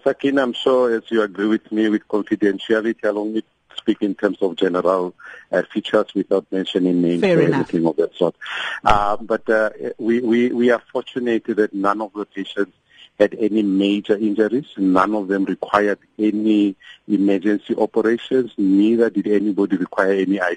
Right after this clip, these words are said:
Speaker 1: C U admission. So what we're looking at are more of the injuries of the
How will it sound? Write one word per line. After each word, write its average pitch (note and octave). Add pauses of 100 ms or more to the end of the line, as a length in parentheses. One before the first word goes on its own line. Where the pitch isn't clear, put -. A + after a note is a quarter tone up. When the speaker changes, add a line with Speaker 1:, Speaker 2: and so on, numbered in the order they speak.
Speaker 1:
C F2
U E2+
admission. E2+ (540)
So G#2
what G2+
we're A2
looking A2
at G#2
are F#2
more F#2+
of G2
the G2
injuries F#2+
of F2+
the -